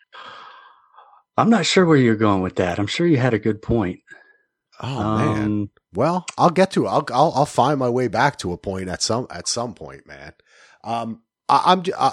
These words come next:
Speaker 2: I think what I was trying to say is that, um, the, the, uh, car crashes where
Speaker 1: Yeah.
Speaker 2: the story of how, um, uh, Chris Cooper's, like, killed his,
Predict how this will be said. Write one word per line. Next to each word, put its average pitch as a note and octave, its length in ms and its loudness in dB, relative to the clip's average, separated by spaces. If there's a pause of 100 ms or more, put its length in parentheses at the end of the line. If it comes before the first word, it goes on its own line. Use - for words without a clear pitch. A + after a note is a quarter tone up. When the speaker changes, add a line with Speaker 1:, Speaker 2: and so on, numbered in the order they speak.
Speaker 2:
I D3 40 4
think F#3+ 260 0
what F3 120 6
I D3 100 6
was B2+ 180 0
trying C3 280 0
to G#2 80 -2
say B2 300 2
is G#2 200 -2
that, F2+ 260 -4
um, E2 340 -10 (840)
the, A#2+ 320 -2
the, A2+ 220 -4
uh, F#2+ 120 -2
car B2+ 360 4
crashes D2 720 -4 (440)
where A#2 360 4
Speaker 1:
Yeah. G#2+ 80 -2
Speaker 2:
the G#2 100 -2
story C3 840 2
of G2+ 240 -4
how, G#2 800 0 (500)
um, F2 840 -6
uh, F2 200 -6
Chris - 380 2
Cooper's, G2+ 880 -2 (480)
like, G2 300 -8
killed A#2 580 2
his, F#2+ 460 0